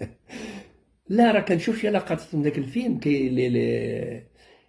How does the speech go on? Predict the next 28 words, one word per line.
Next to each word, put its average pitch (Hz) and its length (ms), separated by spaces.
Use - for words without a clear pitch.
واحد 123 300
انواري 139 360
بلون 214 280
كتقول 139 320
لي: 131 80
"كون 123 160
شتي 120 260
جارتنا 123 840
على 117 180
بالك 226 260
كانت 143 200
في - 80
المروك، 170 760
شا - 200
جابت، 214 600
شا 107 160
جابت 170 360
جارتنا، 185 500
مازال 107 500
بنان، 165 500
مازال 165 420
لبس، 170 260
مازال 156 380
جلابه، 170 500
مازال". 160 320
المهم 202 220
ردتكم 185 400
اللقطه، 175 680